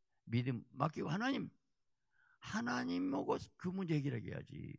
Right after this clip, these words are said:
어떻게 우리가 해요? 우리가 막 이기고 세계 못 이겨요. 세상 사람 못 이깁니다. 이런 문제를 맡기고 기도한 것이 뭔가, 하나님과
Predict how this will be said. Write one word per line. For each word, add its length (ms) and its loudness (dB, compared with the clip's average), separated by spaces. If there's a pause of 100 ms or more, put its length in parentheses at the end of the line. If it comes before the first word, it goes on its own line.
어떻게 380 4
우리가 280 2
해요? 520 -2 (1120)
우리가 220 0
막 260 6
이기고 280 0
세계 380 0 (140)
못 280 -4
이겨요. 1000 0
세상 300 -2
사람 220 -4
못 120 -4
이깁니다. 580 -6 (800)
이런 260 6
문제를 800 6
맡기고 840 2 (200)
기도한 460 0
것이 200 -2
뭔가, 760 2 (520)
하나님과 1200 6